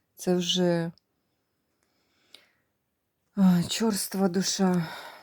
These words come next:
холодне серце стало. Мгм. Що відбувається?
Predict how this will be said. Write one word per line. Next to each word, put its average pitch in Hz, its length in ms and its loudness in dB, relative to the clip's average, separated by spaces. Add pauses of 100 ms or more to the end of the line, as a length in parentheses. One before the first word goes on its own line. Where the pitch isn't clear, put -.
холодне 180 840 -2 (480)
серце - 600 -10
стало. 220 720 -4 (3750)
Мгм. 160 520 -8 (1600)
Що - 360 -8
відбувається? 185 1120 -6